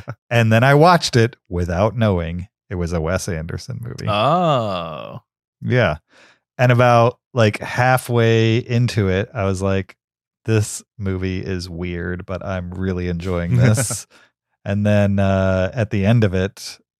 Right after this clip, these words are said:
Speaker 2: um, you know, it told me who the director was, and I was like, "That totally makes <laughs> sense
Speaker 1: Mm-hmm.
Speaker 2: that this is Wes Anderson." Um, yeah, I, I think this is the best exi-,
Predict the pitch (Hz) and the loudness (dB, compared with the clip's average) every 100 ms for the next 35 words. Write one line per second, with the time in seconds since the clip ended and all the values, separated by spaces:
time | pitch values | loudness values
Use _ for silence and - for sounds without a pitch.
0 | _ 101 90 87 85 85 - _ - 101 | _ -4 -2 -2 -4 -6 -12 _ -10 -8
1 | 90 - _ _ - 104 - - 85 85 | -8 -12 _ _ -12 -12 -10 -10 -6 -4
2 | 87 85 80 98 101 90 92 98 90 92 | -4 -4 -4 -4 -4 -8 -8 -8 -8 -6
3 | 95 92 - 98 87 104 - - _ _ | -6 -6 -8 -8 -2 -2 -2 -10 _ _
4 | - - 87 92 101 104 107 110 - - | -18 -8 -6 -4 -4 -4 -4 -4 -4 0
5 | 190 - - 190 185 170 123 - _ 160 | 2 2 2 2 4 4 2 -2 _ -6
6 | - - - - 123 117 127 113 113 104 | -6 -14 -14 0 0 2 2 2 0 2
7 | 117 - 131 120 104 101 104 98 - - | 2 2 2 2 0 -4 -6 -8 -12 -18
8 | - - _ 127 117 104 95 113 90 127 | -20 -20 _ 4 6 4 4 2 2 0
9 | 127 - 131 139 139 - _ _ _ _ | 0 0 2 4 4 2 _ _ _ _
10 | 147 151 151 139 135 127 123 104 107 92 | 2 4 4 4 6 6 6 4 0 0
11 | 110 113 - - 131 107 113 127 | 4 4 2 0 0 2 0 -2